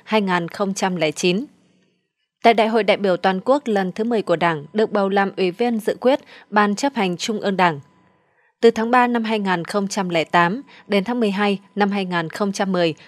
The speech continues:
là Ủy viên Dự khuyết Trung ương Đảng khóa mười, Phó Bí thư Thành ủy, Chủ tịch Ủy ban Nhân dân thành phố Cần Thơ. Từ tháng một năm hai nghìn không trăm mười một đến tháng chín năm hai nghìn không trăm mười lăm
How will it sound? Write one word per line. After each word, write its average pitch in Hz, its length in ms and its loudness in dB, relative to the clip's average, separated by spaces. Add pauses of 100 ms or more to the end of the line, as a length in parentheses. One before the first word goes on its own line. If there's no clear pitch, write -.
(100)
là 202 120 4
Ủy 190 220 2
viên 202 260 -2
Dự 190 200 -4
khuyết 269 200 0
Trung 214 220 -2
ương 202 220 -4
Đảng 175 220 -2
khóa 180 160 0
mười, 196 280 0 (300)
Phó 208 120 6
Bí 226 120 -2
thư 233 180 0
Thành 180 200 -4
ủy, 165 240 0 (160)
Chủ 202 140 0
tịch 196 180 0
Ủy 185 180 0
ban 208 240 -2
Nhân 208 220 0
dân 196 240 0
thành 175 220 -4
phố - 160 -4
Cần 185 200 -2
Thơ. 185 220 2 (1080)
Từ 226 100 6
tháng 226 200 -2
một 240 200 2
năm 220 120 2
hai 214 160 -2
nghìn 180 240 0
không 202 240 -2
trăm 196 200 -2
mười 185 80 -2
một 175 300 2
đến 202 220 0
tháng 233 200 -4
chín 226 340 -4
năm 262 120 -2
hai 220 140 -2
nghìn 185 260 -2
không 196 220 -4
trăm 190 180 -6
mười 170 100 -2
lăm 190 240 4